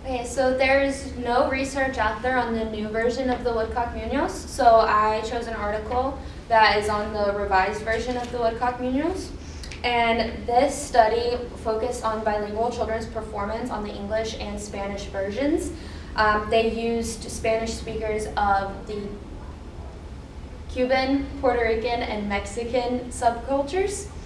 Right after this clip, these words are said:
They found that the Spanish version functions equally across all subcultures,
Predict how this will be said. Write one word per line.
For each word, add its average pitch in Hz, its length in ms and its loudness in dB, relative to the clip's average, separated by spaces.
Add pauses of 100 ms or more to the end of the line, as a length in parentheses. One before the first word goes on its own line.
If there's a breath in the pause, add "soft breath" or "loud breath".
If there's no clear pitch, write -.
(680 loud breath)
They 233 720 6
found 277 460 4
that 226 320 4
the 220 80 -2
Spanish 262 540 0
version 208 720 -2
functions 208 420 -4
equally 214 380 -2
across 196 580 -2
all 202 500 0 (460)
subcultures, 196 960 0